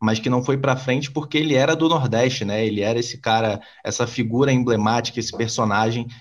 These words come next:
e aí não cabia dentro de um clube de, dessa,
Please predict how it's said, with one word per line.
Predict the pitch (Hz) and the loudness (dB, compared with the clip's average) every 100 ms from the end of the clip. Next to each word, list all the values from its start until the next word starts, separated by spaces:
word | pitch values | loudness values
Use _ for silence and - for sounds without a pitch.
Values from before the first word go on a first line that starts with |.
| _ | _
e | 117 | 0
aí | 117 | 2
não | 117 131 | 2 0
cabia | 139 117 110 131 123 - - _ - | 0 0 2 4 4 2 -6 _ -6
dentro | 107 107 107 | -4 -2 -4
de | 110 | 0
um | 113 | 0
clube | 110 107 104 107 113 110 104 95 92 52 76 | 0 -2 -2 2 2 4 2 0 -4 -8 -12
de, | - 104 101 - | -8 -8 -8 -8
dessa, | 113 101 113 101 95 | -8 -6 -2 -2 -4